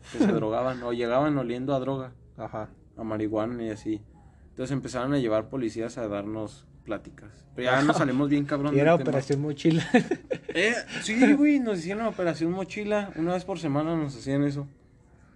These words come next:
Speaker 2: ¿Y era sorpresa o ya estaba como
Speaker 1: No,
Speaker 2: el
Speaker 1: no estaba
Speaker 2: horario?
Speaker 1: definido el día.
Speaker 2: Sí, pues,
Speaker 1: Era
Speaker 2: ¿qué, qué pendejo se dice? "No sé, Operación Mochila este día a las tres de la tarde", pues, no
Speaker 1: No,
Speaker 2: mames.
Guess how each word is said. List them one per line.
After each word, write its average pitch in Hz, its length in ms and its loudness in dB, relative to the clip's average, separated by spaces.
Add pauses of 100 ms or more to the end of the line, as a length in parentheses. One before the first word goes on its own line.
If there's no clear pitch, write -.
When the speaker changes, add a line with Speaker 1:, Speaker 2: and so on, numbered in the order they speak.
(680)
Speaker 2:
¿Y 143 140 4
era 175 140 6
sorpresa 165 480 -2
o 151 180 0
ya 120 140 -4
estaba 131 440 -4
como 104 640 -6
Speaker 1:
No, 139 160 4
Speaker 2:
el 135 80 2
Speaker 1:
no 139 60 2
estaba 143 220 4
Speaker 2:
horario? 156 100 4
Speaker 1:
definido 127 420 -2
el 131 140 -4
día. 113 180 0
Speaker 2:
Sí, 143 160 -2
pues, 131 240 -12
Speaker 1:
Era 117 400 -2
Speaker 2:
¿qué, 139 80 0
qué 131 40 -4
pendejo 147 380 0
se 139 120 -4
dice? 123 260 -2
"No 131 180 -4
sé, 196 140 0
Operación 156 380 -2
Mochila 170 340 -2
este 170 200 -2
día 160 120 2
a 156 40 0
las 165 140 -2
tres 156 140 -2
de 160 60 0
la 143 80 -4
tarde", 123 320 -10
pues, - 160 -20
no 107 60 -8
Speaker 1:
No, 123 200 0
Speaker 2:
mames. 110 180 -6